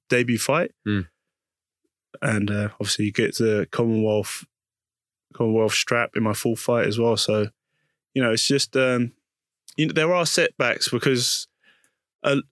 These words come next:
Speaker 1: you know, f-, throughout my whole career, it's like,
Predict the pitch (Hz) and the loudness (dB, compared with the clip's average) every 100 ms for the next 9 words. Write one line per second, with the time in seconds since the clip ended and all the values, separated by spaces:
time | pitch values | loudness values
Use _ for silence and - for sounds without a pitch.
0 | - - 131 143 120 - - - - 170 | -16 -6 -2 0 0 -4 -10 -16 -4 0
1 | 160 147 139 165 139 156 156 117 113 110 | 0 0 0 0 0 0 2 4 2 2
2 | - 135 120 - - | 0 2 0 -2 -8